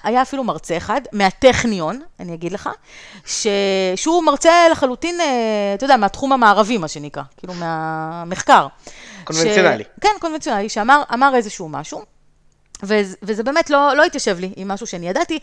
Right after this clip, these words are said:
Speaker 1: ושאלתי אותו על זה, ובאמת בהפסקה הוא התחיל ככה, אה, לצייר על הלוח, ולנסות להבין מה לענות לי, ו-, ו-, ומה באמת אני אומרת, ואיך זה מתיישב, ובסוף הוא אמר, "את יודעת מה? את צודקת."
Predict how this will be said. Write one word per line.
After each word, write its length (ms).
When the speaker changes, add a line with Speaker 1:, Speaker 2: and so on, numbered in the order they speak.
Speaker 1:
ושאלתי 520
אותו 140
על 120
זה, 200
ובאמת 360
בהפסקה 400
הוא 220
התחיל 440
ככה, 180
אה, 380
לצייר 380
על 80
הלוח, 380
ולנסות 300
להבין 440
מה 120
לענות 380
לי, 100
ו-, 300
ו-, 220
ומה 340
באמת 240
אני 120
אומרת, 400
ואיך 120
זה 80
מתיישב, 200
ובסוף 520
הוא 140
אמר, 260
"את 80
יודעת 200
מה? 80
את 60
צודקת." 480